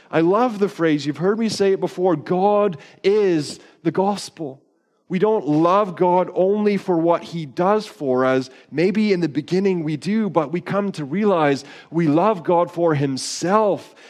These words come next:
It is because of who he is that we do what he says.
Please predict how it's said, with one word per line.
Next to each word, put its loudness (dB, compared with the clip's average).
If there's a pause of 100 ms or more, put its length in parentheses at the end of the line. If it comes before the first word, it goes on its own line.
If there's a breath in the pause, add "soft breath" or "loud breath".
It 0
is 0
because 0
of 0
who -4
he -2
is 0 (240 loud breath)
that 0
we -2
do 0 (180 loud breath)
what 0
he 0
says. -4